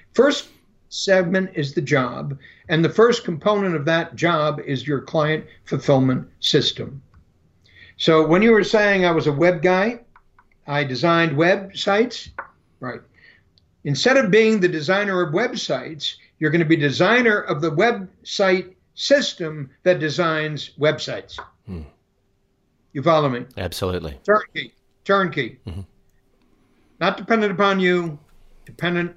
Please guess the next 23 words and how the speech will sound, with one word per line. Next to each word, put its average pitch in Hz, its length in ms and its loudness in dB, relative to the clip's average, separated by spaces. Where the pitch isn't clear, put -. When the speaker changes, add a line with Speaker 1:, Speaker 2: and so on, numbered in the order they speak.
Speaker 1:
upon 156 400 -2
it. 165 260 -2
Why? 175 480 0
Well, 117 200 -4
it's - 120 -10
obvious. 180 640 -2
Until 247 200 2
you 208 200 4
do 330 280 6
that, 165 480 0
you 135 100 -16
can't 214 340 -6
scale 226 800 -2
as 143 160 -4
a 175 60 -4
company. 147 540 -6
Until 170 240 2
you 226 140 4
do 294 360 4
that, 180 280 0
until 262 300 -2
you 349 140 4
design 180 1080 -2